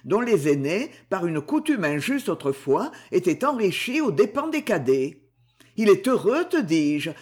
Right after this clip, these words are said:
et ce bon ami veut, dit-il, reconnaître au centuple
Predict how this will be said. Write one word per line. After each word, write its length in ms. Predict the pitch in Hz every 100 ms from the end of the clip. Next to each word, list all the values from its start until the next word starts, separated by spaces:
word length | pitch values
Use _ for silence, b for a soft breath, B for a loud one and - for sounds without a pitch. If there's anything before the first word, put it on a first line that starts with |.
| B
et 80 | 196
ce 100 | 196
bon 300 | 147 151 330
ami 280 | 302 208 151
veut, 360 | 113 160 285 285
dit-il, 540 | 175 - 165 214 311 B B
reconnaître 580 | 127 208 208 339 220 -
au 60 | 139
centuple 720 | - 233 180 160 208 285 320